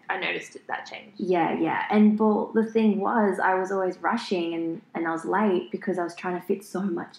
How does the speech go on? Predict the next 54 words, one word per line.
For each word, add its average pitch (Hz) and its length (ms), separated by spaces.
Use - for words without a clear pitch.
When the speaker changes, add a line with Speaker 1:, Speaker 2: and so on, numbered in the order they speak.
Speaker 2:
in. 185 340
I'd 165 180
be 180 140
like, 175 220
<gasps> - 40
"Oh, 262 380
one 185 140
more 165 200
email," 160 500
or, 147 280
"Oh 226 60
my 214 140
gosh, 202 120
I 196 80
just 185 160
gotta 175 140
get - 120
back 180 180
to - 40
this 156 140
person," - 340
or, - 160
"Oh 254 80
my 233 140
gosh, 220 180
I 214 60
just 202 160
need 196 100
to - 120
edit 190 260
this," 175 340
or, 165 300
you 202 100
know. 165 120
And 190 120
then 180 280
so 175 560
I'd 170 320
compromise 160 880
my 165 360
travel 240 340
time 190 600
to - 160
do 180 420
something 156 340
else. 214 280
And 170 320
what 214 160
it 311 140
all 220 160
comes 180 460
down 165 420
to, 220 440
I 165 240